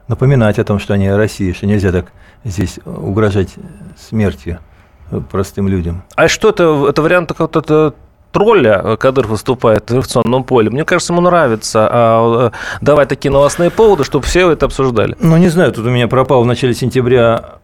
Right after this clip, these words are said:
Speaker 1: э, наш Руслан Мартагов, политолог, который живет здесь на, э,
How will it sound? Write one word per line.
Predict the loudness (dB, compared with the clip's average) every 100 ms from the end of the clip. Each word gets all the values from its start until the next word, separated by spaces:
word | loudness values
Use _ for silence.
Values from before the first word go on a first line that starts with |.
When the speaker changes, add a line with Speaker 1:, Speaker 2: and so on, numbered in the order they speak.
| _
Speaker 1:
э, | -4 -2 0 0 -2
наш | 0 -2 -2
Руслан | -2 0 0 2
Мартагов, | 0 0 -4 -4 -8 -14 -6
политолог, | -4 0 0 -2 -6 -20 -20 _
который | -8 -4 -2
живет | 0 0 0
здесь | -4 -6
на, | -4 -2 -4 -6 -12 -14 -18 -20 _ _ _ _ _
э, | _